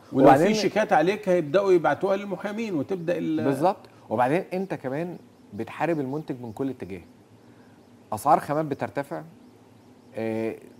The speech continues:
Speaker 2: سعر بيع ضعيف جدًا ومش قادر تطلع بيه، آه، ما عندكش بقى تمويل. وده النقطة اللي أنا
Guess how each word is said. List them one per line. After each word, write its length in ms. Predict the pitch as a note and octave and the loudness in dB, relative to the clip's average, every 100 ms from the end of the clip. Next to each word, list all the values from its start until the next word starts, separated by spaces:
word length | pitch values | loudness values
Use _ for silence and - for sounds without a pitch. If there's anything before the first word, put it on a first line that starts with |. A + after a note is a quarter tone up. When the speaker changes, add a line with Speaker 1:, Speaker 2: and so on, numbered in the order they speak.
| - - A#2+ | -20 -10 -8
Speaker 2:
سعر 420 | A2 - E3 D#3 C3 | -6 2 2 4 2
بيع 280 | C#3 B2+ G#2 A2 | 4 2 0 -4
ضعيف 320 | G#2+ C#3+ B2+ G#2+ | 0 0 0 0
جدًا 440 | B2 C3+ G#2+ B2 G#2+ - | 0 2 0 -6 -10 -10
ومش 300 | A#2+ C#3 - | -6 -6 -4
قادر 160 | D3+ C3 | -4 -4
تطلع 340 | C#3+ C3+ G#2 | -6 -2 -2
بيه، 160 | F#2+ C#3 - - - - - - - - - - | -2 -8 -12 -20 -20 -20 -20 -20 -20 -20 -20 -8
آه، 480 | A#2 A#2 A#2 A#2 F#2+ - - - | -4 -2 -2 -2 -6 -12 -20 -2
ما 120 | C3 | 0
عندكش 400 | C3+ E3+ B3+ - | 2 2 0 2
بقى 120 | A#3+ | 0
تمويل. 400 | A#3+ D#3 C#3+ D3 F#2+ - - | 2 -2 -2 -6 -10 -18 -12
وده 200 | A#2 C3+ | 0 4
النقطة 680 | A3+ A#3+ - B2+ E3+ F#3+ C#3+ | 4 2 -4 -4 -4 -2 0
اللي 120 | C#3 | 2
أنا 260 | D#3+ D#3+ | 0 -2